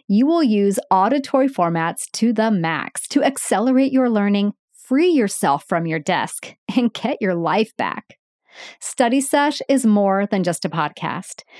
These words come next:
It's a form of highly effective auditory learning that is so much more than listening. Study Sesh involves thinking, analyzing, and even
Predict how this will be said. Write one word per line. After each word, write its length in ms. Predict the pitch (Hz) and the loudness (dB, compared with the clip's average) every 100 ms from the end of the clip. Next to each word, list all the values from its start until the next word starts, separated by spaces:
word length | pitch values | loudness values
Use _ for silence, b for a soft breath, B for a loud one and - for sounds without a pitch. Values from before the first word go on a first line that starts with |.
| B _ | B _
It's 220 | 240 - | -2 0
a 80 | 302 | 0
form 280 | 247 196 185 | 0 0 0
of 140 | 165 | -2
highly 380 | - 180 208 262 | -2 -2 0 0
effective 500 | 262 185 - 180 180 - | 0 -2 -2 -2 -2 -2
auditory 540 | 175 190 247 214 196 | 0 0 -2 -2 0
learning 440 | 170 165 160 165 175 | 0 -2 -2 -4 -2
that 180 | 185 | -2
is 160 | 277 269 | -2 -4
so 320 | - 302 285 | -4 0 2
much 220 | 285 285 | 2 0
more 180 | 254 240 | 0 0
than 160 | 240 220 | 0 0
listening. 480 | 208 - 160 294 254 _ _ B B B | -2 -2 -4 -4 -6 _ _ B B B
Study 400 | - - 247 247 | -16 -2 0 2
Sesh 320 | 277 269 262 | 0 0 0
involves 520 | - 214 190 180 180 - - | 0 0 2 0 -2 -8 -4
thinking, 680 | 349 330 277 214 175 160 165 _ _ - | 0 2 0 -2 -2 -4 -8 _ _ -2
analyzing, 960 | 302 311 302 220 165 170 - 151 180 | 2 4 4 2 0 -2 -4 -4 -4
and 200 | - 220 - | -2 -2 2
even 460 | 262 277 330 339 | 2 2 2 0